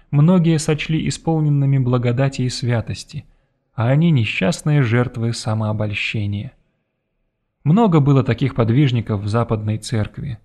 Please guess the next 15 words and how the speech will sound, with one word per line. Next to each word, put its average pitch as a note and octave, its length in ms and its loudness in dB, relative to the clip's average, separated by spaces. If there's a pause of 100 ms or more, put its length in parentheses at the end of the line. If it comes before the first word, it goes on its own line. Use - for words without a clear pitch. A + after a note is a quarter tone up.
(260)
С - 100 -16
того C3+ 220 2
времени, C#3 460 2
как B2+ 180 -2
она B2+ 180 0
впала B2 380 -2
в - 100 -14
папизм, A#2 580 -4 (200)
в - 80 -18
котором B2+ 400 0
богохульно B2 560 0
приписывается B2 760 -4
человеку A#2+ 540 -2
божеские A#2+ 640 -4
свойства C3 640 -4